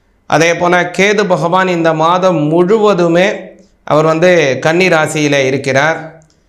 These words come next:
சனி பகவான் கும்ப ராசியிலே தான் இந்த மாதம் முழுவதும் இருக்கிறார். சூரியன் இந்த மாதம் மீன ராசியிலே முழுவதும்.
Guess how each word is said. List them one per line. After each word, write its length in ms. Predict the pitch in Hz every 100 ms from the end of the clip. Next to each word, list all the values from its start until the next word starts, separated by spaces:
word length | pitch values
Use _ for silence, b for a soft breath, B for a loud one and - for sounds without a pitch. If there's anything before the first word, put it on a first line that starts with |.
| _ -
சனி 380 | - 160 196
பகவான் 720 | 202 190 175 170 185 196 196
கும்ப 320 | - 180 196 190
ராசியிலே 600 | 175 165 165 160 165 160
தான் 200 | 190 185
இந்த 140 | 165
மாதம் 280 | 151 160 151
முழுவதும் 420 | 151 151 156 156
இருக்கிறார். 540 | 143 131 139 156 165
சூரியன் 520 | - 170 175 180 185 -
இந்த 160 | 151
மாதம் 460 | 147 151 170 180 143
மீன 220 | 156 160
ராசியிலே 500 | 147 135 143 135 135
முழுவதும். 640 | 139 147 139 147 170 170